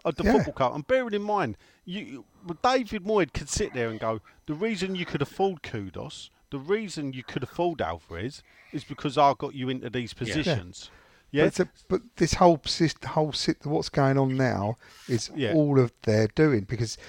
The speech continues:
Speaker 2: if that's how they genuinely feel, which is their right to, because we can all
Speaker 1: Come out
Speaker 2: see
Speaker 1: and say it.
Speaker 2: it's good for business,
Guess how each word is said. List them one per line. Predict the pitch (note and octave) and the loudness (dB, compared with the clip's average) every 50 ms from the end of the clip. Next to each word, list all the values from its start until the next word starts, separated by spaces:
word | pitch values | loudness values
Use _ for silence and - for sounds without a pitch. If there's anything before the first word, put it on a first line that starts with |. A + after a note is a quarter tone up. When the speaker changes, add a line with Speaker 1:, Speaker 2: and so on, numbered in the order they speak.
| - - - _ - | -20 -20 -12 _ 2
Speaker 2:
if | C3+ B2+ - - - | 2 2 2 6 8
that's | D#3 E3 E3 C#3+ - - | 8 8 8 6 2 2
how | D3+ C#3+ C3+ | 4 4 4
they | B2+ B2+ B2 | 4 4 2
genuinely | A#2 - - C#3 B2+ B2+ B2+ A#2+ A#2+ A#2 A#2 G#2+ | 2 2 2 2 2 2 2 0 0 0 0 -2
feel, | - - - E3+ D#3+ G#2+ F#2+ A2 C3+ - _ _ _ _ _ _ _ _ _ | -4 -2 0 0 2 2 0 -2 -4 -8 _ _ _ _ _ _ _ _ _
which | - A#2 - - - | -2 -2 -2 0 -2
is | A#2 G#2 - - _ | -4 -4 -6 2 _
their | - D3 D3 C#3 A#2 A2+ - - D3 | 6 8 8 8 6 4 2 -4 2
right | B2+ C#3 D3+ D#3 D3+ - - - | 4 6 8 8 6 4 0 -4
to, | - G#2 F#2 G2+ A2+ | -4 -2 -2 -2 0
because | B2+ A#2+ A2 - A#2+ A2 A2+ B2+ | 0 -2 0 0 -2 -2 -2 -2
we | A#2+ A#2 A2+ | -2 -2 -2
can | - - A#2 B2+ | -2 -2 -2 -2
all | C3 B2 A2 | -2 -2 -2
Speaker 1:
Come | - - - - | 0 4 4 6
out | - - | 4 4
Speaker 2:
see | F#2+ | 2
Speaker 1:
and | G2 A2+ | 0 -2
say | - - B2+ A2+ G2+ F#2+ | -4 -4 -4 -2 -2 2
it. | F2+ | 2
Speaker 2:
it's | B2+ - - | 2 2 2
good | - - C#3+ A#2+ | 2 4 4 4
for | - - | 2 -2
business, | A2+ - C#3 C#3 C3+ - - - G2+ B2 - | 0 2 2 2 2 0 -4 -6 -6 -6 -8